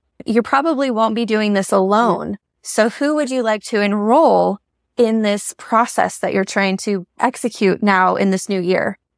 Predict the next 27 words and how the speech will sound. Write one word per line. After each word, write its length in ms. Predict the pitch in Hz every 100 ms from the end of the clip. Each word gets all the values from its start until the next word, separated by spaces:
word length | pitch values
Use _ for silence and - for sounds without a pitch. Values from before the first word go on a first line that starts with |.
| _
And 340 | 220 202 202 202 -
as 160 | 214
soon 220 | - 254 285
as 160 | 269
we 220 | 240 233 196
identify 580 | 185 202 214 208 196 190
what 220 | 190 -
those 380 | 202 190 190 - -
team 240 | 240 247
members 360 | 226 190 185 185
are, 320 | 185 185 190 _ _
we 100 | -
have 360 | 226 202 196 196
Mars, 600 | 214 247 294 196 185 190
which 160 | 202 202
is 120 | 185
our 120 | 190
behavior 680 | 185 190 - 247 233 202 180
and 140 | 175
our 100 | 180
action, 540 | - 208 - 185 185 185 - -
moving 280 | 208 202
into 220 | 190 190 190
the 100 | 202
sign 260 | - 190
of 100 | 185
Capricorn. 680 | - 185 - 185 - 165 202